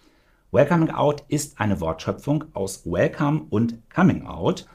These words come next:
Und Welcoming Out ist eine gemeinnützige Initiative, die das klassische Coming Out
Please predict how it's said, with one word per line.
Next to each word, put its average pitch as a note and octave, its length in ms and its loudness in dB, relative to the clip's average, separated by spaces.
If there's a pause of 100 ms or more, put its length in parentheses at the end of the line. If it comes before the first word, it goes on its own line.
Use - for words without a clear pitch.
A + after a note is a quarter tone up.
(440)
Und F2+ 340 -4
Welcoming B2+ 420 0
Out C#3 360 -2
ist C3+ 220 -4
eine A#2 240 -2
gemeinnützige A#2 840 0
Initiative, F3 880 0 (580)
die C3+ 160 0
das B2+ 400 -2
klassische F#3+ 500 -2
Coming A#2 340 -2
Out G#2+ 420 -2